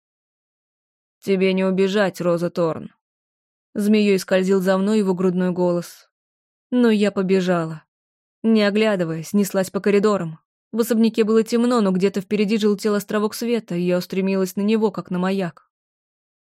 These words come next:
Сейчас глубокая ночь, а это значит, что раз в одной из комнат горит свет, то там кто-то есть.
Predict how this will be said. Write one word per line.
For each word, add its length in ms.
Сейчас 380
глубокая 540
ночь, 240
а 40
это 200
значит, 340
что 180
раз 200
в 40
одной 220
из 80
комнат 380
горит 260
свет, 380
то 100
там 220
кто-то 260
есть. 560